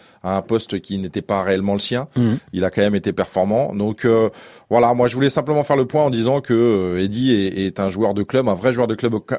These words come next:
Speaker 1: comme à l'ancienne.
Speaker 2: Mm.
Speaker 1: Et, euh, et, euh, il donnera toujours tout pour le club. Donc, euh, il faut qu'il
Speaker 2: Mais
Speaker 1: ait
Speaker 2: on
Speaker 1: un
Speaker 2: aime
Speaker 1: petit
Speaker 2: ça.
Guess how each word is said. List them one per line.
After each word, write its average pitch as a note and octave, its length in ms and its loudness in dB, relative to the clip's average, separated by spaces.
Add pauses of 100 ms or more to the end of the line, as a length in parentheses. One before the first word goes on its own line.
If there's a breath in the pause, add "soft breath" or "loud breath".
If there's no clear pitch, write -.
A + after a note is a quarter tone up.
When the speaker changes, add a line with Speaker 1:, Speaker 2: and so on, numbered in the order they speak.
(180)
Speaker 1:
comme B2+ 200 0
à A#2 40 0
l'ancienne. B2 500 -2
Speaker 2:
Mm. A#2 160 -2 (320)
Speaker 1:
Et, F#2+ 180 -2
euh, E2+ 500 -2
et, D#2 300 -6
euh, B1+ 260 -10
il E2+ 160 -10
donnera G#2 380 -2
toujours A2+ 320 -6
tout B2 140 -10
pour G#2 120 -2
le F#2+ 100 0
club. C3 220 -2
Donc, G#2 240 -4
euh, G#2+ 80 0
il A2 140 -4
faut D3 180 -2
qu'il B2 200 0
Speaker 2:
Mais C3+ 80 4
Speaker 1:
ait C#3+ 80 4
Speaker 2:
on - 20 4
Speaker 1:
un - 40 4
Speaker 2:
aime G#3 200 4
Speaker 1:
petit C3 80 -6
Speaker 2:
ça. F#2 300 -2